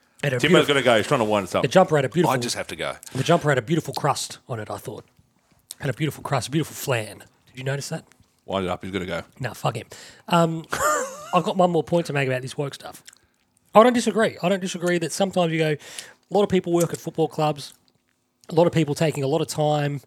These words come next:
Speaker 1: well-intentioned. Everyone sometimes, they all feel they have to have a comment, they have to have a position. We have to, you know, I, for one, I'm waiting to see what Carlton's position is on the, you know, our nuclear, uh, sub deal with France. I wanna know what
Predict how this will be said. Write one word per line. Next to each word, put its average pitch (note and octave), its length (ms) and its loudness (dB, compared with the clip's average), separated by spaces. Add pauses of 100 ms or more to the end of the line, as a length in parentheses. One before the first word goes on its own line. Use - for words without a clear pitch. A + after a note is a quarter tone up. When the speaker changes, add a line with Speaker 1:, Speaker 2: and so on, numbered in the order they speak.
(1200)
Speaker 1:
well-intentioned. E3+ 960 4 (640)
Everyone E3 280 2
sometimes, D3+ 520 -2
they C#3+ 140 0
all E3 140 4
feel E3 240 0
they D#3 120 2
have D#3+ 160 0
to D#3 60 -2
have D3+ 100 0
a C3 40 -2
comment, D3 380 -4
they D3 60 -2
have D3+ 120 -2
to D#3 80 -2
have C#3 80 -2
a C3 40 -6
position. C3 520 -4
We C3+ 80 0
have C#3 160 0
to, B2+ 260 -2 (520)
you D#3 80 -2
know, D3 220 2
I, E3 60 4
for D3 140 -6
one, D3 160 0
I'm D3+ 140 2
waiting C#3+ 280 0
to C#3 80 -2
see C#3 180 -2
what C3 160 -6
Carlton's C3+ 340 -4
position C3+ 420 -8
is C3+ 200 -2
on B2+ 260 -6
the, B2 280 -4 (120)
you B2+ 120 -6
know, A#2+ 60 -4
our A#2+ 80 -4
nuclear, C3 500 -4 (160)
uh, - 60 -16
sub C3+ 380 -4
deal C#3 340 -2 (320)
with C#3 160 -8
France. C#3+ 420 -2
I C#3 40 -8
wanna C3+ 160 -4
know C3 140 0
what B2 160 -6